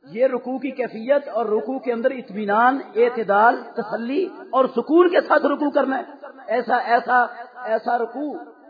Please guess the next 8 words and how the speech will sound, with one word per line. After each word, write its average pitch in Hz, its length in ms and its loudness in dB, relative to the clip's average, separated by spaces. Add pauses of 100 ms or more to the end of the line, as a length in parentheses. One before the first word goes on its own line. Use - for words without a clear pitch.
(380)
جو 247 540 -2
اللہ 240 200 -6
اکبر 233 500 -2
کہہ 247 240 -6
کر 233 120 -8 (460)
رکوع 214 320 -10
جاتا 277 320 -4
ہے، - 80 -8